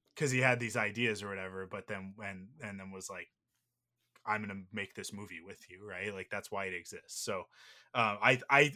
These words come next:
I firmly believe that it's, like, those two reasons. He was just like, I like you and I like you, and I'm gonna produce a movie so, so that you guys can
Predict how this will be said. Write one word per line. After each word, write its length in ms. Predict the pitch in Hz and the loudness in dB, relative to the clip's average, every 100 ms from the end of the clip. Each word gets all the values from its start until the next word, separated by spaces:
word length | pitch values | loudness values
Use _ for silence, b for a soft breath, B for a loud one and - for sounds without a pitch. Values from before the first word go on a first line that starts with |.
| - 147 | 4 8
I 160 | 143 | 10
firmly 400 | 139 165 143 127 | 8 4 4 2
believe 260 | 123 120 104 | 2 0 0
that 140 | 107 | -2
it's, 100 | 104 | 0
like, 160 | 120 110 | 0 2
those 220 | 123 - | 2 2
two 180 | - 131 | 0 0
reasons. 400 | 107 101 98 95 | -4 -6 -8 -4
He 80 | 113 | -4
was 140 | 104 | -2
just 180 | 113 - | -4 -2
like, 180 | 101 - B B B - | -4 -6 B B B 8
I 180 | 143 | 10
like 300 | 180 165 156 | 12 10 8
you 240 | 139 170 185 | 4 4 4
and 140 | 135 | 6
I 180 | 120 135 | 6 6
like 300 | 135 135 127 | 6 4 2
you, 220 | 127 104 | 0 2
and 120 | 101 104 | 2 2
I'm 180 | 113 | 2
gonna 260 | 120 127 113 - - | 2 0 -2 -8 -2
produce 400 | 147 120 127 143 | 0 2 2 2
a 80 | |
movie 380 | 117 120 123 101 | 2 0 -2 -4
so, 340 | - 107 107 104 - _ | -4 -6 -6 -14 -20 _
so 200 | - 110 | -8 -6
that 100 | 104 | -6
you 160 | 101 104 | -4 2
guys 260 | 107 107 | 2 2
can 300 | - 107 95 | -2 -6 -6